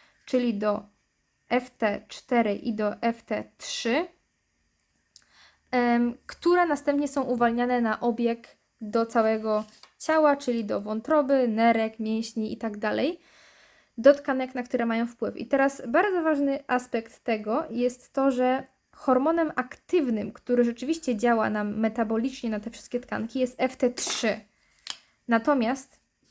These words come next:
głównym hormonem powstającym w tarczycy jest F T cztery, czyli prohormon, czyli wersja nieaktywna.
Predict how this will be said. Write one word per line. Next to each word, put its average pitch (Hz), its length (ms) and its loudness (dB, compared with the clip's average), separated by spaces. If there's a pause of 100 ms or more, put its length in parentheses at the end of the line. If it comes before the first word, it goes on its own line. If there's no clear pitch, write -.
(280)
głównym 269 500 0
hormonem 233 420 0
powstającym 254 520 -4
w 254 40 -12
tarczycy 233 460 -4
jest 240 200 -2
F 247 120 -6
T 277 120 0
cztery, 269 380 2
czyli 226 240 -6
prohormon, 254 640 2
czyli 233 180 -6
wersja 240 300 -2
nieaktywna. 226 640 -2